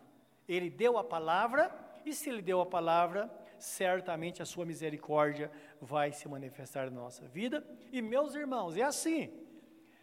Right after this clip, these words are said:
Jesus se compadece de nós. Ele se compadece.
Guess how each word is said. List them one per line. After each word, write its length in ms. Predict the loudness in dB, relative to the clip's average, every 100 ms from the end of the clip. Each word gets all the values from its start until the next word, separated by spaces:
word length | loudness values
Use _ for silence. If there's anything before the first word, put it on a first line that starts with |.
| _ -10
Jesus 1000 | -2 0 0 -4 -2 0 0 -4 -10 -14 -20 -18
se 400 | -10 -6 -6 -8 -12 -20 -20 -14
compadece 1160 | -6 -4 -4 -10 -6 -4 -4 -4 -6 -6 -10 -10
de 140 | -10
nós. 580 | -14 -16 -14 -12 -12 -14 _ _ _ _ _ _ _ _ -2
Ele 260 | 2 2 0
se 160 | -12
compadece. 760 | -12 -12 -10 -14 -16 -20 -20